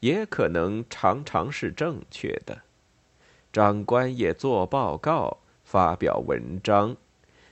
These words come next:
这些报告和文章中所表达的就是长官的意志，而且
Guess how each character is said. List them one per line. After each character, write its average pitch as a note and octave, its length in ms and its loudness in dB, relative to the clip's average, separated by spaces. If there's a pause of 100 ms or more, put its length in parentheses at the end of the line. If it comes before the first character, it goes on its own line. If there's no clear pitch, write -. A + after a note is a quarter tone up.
(140)
这 G3+ 220 4
些 E3+ 220 2
报 E3+ 340 0
告 C3+ 300 0
和 G#2 180 0
文 G2+ 340 0
章 E3 360 -2
中 G2 260 0
所 F2 240 2
表 F#2 400 -2
达 A1+ 300 2
的 E2+ 260 0 (300)
就 E3 360 0
是 G2 280 0
长 C#2+ 340 2 (100)
官 C#3 300 0
的 D3 100 -4
意 D#2+ 380 -6
志， C2 180 -6 (800)
而 F#2+ 240 6
且 A#1+ 400 -4